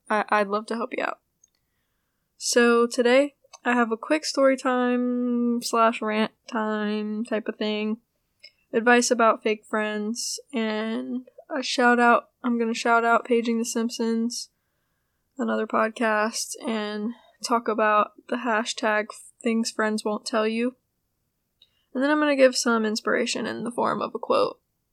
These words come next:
because I like sharing inspirational quotes, and I didn't do that on my last episode, so here we go. Story time.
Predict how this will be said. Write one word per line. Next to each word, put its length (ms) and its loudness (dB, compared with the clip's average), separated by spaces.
because 760 -6
I 120 -4
like 200 -4
sharing 300 -4
inspirational 480 -6
quotes, 440 -4
and 140 -6
I 80 -4
didn't 260 -6
do 100 -10
that 260 -6
on 180 -6
my 60 -6
last 240 -4
episode, 480 -8
so 260 -6
here 160 0
we 80 0
go. 140 -4
Story 340 0
time. 300 -10